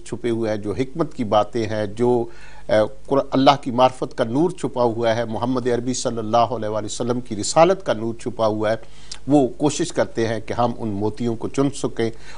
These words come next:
और उनकी रोशनी जो है वो आप तक पहुंचा सकें। अ, नाज़रीन, अ, ये महीना, अ, रबीउस्सानी का महीना है और इस महीने में हम महबूब सुबहानी, कुतुब रब्बानी, शहबाज लामकानी, सैयदना मीरा मुहैय्यदीन अब्दुल कादिर जीलानी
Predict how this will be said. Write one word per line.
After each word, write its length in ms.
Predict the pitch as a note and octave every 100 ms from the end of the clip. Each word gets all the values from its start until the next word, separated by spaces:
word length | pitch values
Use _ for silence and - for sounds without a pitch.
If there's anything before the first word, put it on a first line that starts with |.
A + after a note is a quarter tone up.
| -
और 120 | B2+
उनकी 240 | E3 -
रोशनी 380 | A2+ B2+ - E3+
जो 140 | A#2+ G#2+
है 120 | A2
वो 140 | A2
आप 340 | - G#2+ G#2+ -
तक 100 | F#2 -
पहुंचा 280 | F#2+ - F#2+
सकें। 340 | - F#2 F#2
अ, 720 | - - - - - - A#2
नाज़रीन, 460 | C3+ F3 G3 G3+ F3 - C3
अ, 400 | A#2+ A#2+ B2 A#2+ - -
ये 380 | A#2+ C3 B2+ A#2+ A#2
महीना, 420 | A2 C#3 E3 C#3
अ, 100 | G#2 - - - -
रबीउस्सानी 840 | G2 G2 A2 B2 B2+ - B2+ D3
का 160 | D3 C3
महीना 360 | A2+ A#2 B2+
है 180 | A2+ G#2+ -
और 100 | A2+
इस 200 | A2+ -
महीने 320 | A#2 C3 D3+
में 120 | D3 A2
हम 240 | A#2+ A#2+ - - - -
महबूब 380 | A#2 A#2+ B2 C3
सुबहानी, 520 | C3 A2 G#2 C3 D#3
कुतुब 340 | D#3 - - B2+
रब्बानी, 540 | A2 G2 A2 C3+ D#3
शहबाज 500 | - A#2 G#2+ G#2+ A2
लामकानी, 680 | G#2+ G#2+ G#2 G#2 B2 D#3+ E3 - - - - -
सैयदना 560 | - F3 F#3 E3+ D3
मीरा 360 | B2 A#2+ D#3 F3
मुहैय्यदीन 640 | D#3 B2+ B2+ A#2+ A#2+ A#2 -
अब्दुल 240 | A2 A2
कादिर 380 | G#2+ A2+ G#2+ A2
जीलानी 580 | G2 G2+ G2 A2 A#2